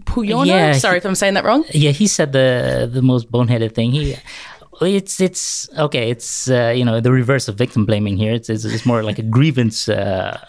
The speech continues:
Speaker 2: thing. Uh, he said, uh, that Andi Arief is actually the victim of Jokowi's failure to tackle the drug problem.
Speaker 1: I think that's amazing. Garindra might not be winning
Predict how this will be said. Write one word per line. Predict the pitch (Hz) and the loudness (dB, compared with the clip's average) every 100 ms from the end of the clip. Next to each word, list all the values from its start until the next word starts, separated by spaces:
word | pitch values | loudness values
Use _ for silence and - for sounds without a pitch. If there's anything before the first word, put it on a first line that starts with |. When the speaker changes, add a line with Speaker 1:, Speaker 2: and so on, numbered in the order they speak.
| - - 98 - | -20 -12 -12 -6
Speaker 2:
thing. | 110 131 - - - - | -4 -4 -6 -18 -20 -8
Uh, | 120 131 | -4 -4
he | - 240 | 0 0
said, | 262 - 110 101 135 - - | 0 -2 -2 -2 -6 -14 -6
uh, | 113 110 98 98 104 - - | -4 -2 -4 -8 -12 -18 -4
that | 127 127 | -4 -2
Andi | 135 143 | -2 0
Arief | 139 185 165 196 | 0 0 0 0
is | 143 | 0
actually | 139 - 190 | 0 0 0
the | 175 | 0
victim | 131 254 - 135 180 - - | 0 -2 0 -2 -2 -10 -6
of | 151 143 | -6 -2
Jokowi's | 143 139 151 165 - | -4 -2 -2 -2 -4
failure | - - 240 214 113 123 180 | -6 -2 0 2 2 2 0
to | - | -2
tackle | 151 147 120 151 151 | -4 -4 -4 -2 -2
the | 156 | -2
drug | 143 - 202 175 135 - | -4 -2 -2 -2 -8 -6
problem. | 113 95 87 85 - _ _ - _ _ - | -6 -4 -8 -10 -14 _ _ -20 _ _ -10
Speaker 1:
I | 170 202 | -4 -4
think | 285 247 | -2 -4
that's | 220 | -2
amazing. | 214 196 214 196 | 0 0 0 0
Garindra | 175 196 226 240 226 | 2 0 2 2 2
might | 214 220 | 0 0
not | 226 | -2
be | 220 | -2
winning | 214 214 214 202 | -2 -2 -2 -2